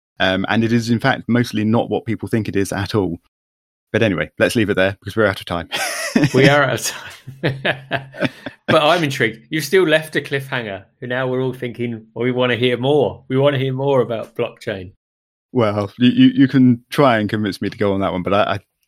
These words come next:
Speaker 1: I, I, yeah, I don't really want to. I don't think it just frustrates me. <laughs> So,
Speaker 2: <laughs>
Speaker 1: may-, maybe in, in some far distant future where I've had time to, uh,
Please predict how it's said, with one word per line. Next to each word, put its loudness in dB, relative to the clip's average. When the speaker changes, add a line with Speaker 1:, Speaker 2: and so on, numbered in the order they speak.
Speaker 1:
I, 2
I, -4
yeah, 2
I 2
don't 2
really 0
want -4
to. -2
I 2
don't -2
think -4
it -2
just -2
frustrates -4
me. -10
<laughs> -16
So, -4
Speaker 2:
<laughs> -10
Speaker 1:
may-, 0
maybe 6
in, 2
in -2
some 0
far 2
distant -6
future -2
where -4
I've -2
had -2
time -2
to, 0
uh, 0